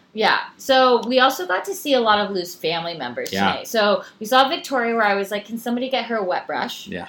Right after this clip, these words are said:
Speaker 1: Her hair is a disaster.
Speaker 2: Yes.
Speaker 1: We saw Lou's mom.
Speaker 2: Yeah.
Speaker 1: We saw Lou's sister, who literally is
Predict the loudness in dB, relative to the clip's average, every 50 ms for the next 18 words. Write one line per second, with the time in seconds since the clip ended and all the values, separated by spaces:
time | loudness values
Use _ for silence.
0 | -16 _ -4 -2 0 0 0 0 -2 -2 -2 -2 -4 -4 -8 -18 -6 -4 -4 -4
1 | -2 -2 -2 -2 0 0 -2 -4 -6 -10 -20 -20 _ -6 -4 -4 2 6 8 10
2 | 12 12 10 10 8 6 2 -2 -12 _ -8 0 2 2 2 2 4 4 4 4
3 | 4 2 0 -2 -4 _ _ -2 0 0 0 0 -2 -10 -8 -8 -4 2 6 6
4 | 8 8 6 4 2 2 -2 -4 -4 -4 -4 -6 -6 -2 0 0 0 0 0 -4
5 | -4 -4 -6 -10 _ _ _ _ _ _ _ -8 -6 -4 0 4 6 6 6 6
6 | 6 4 2 -4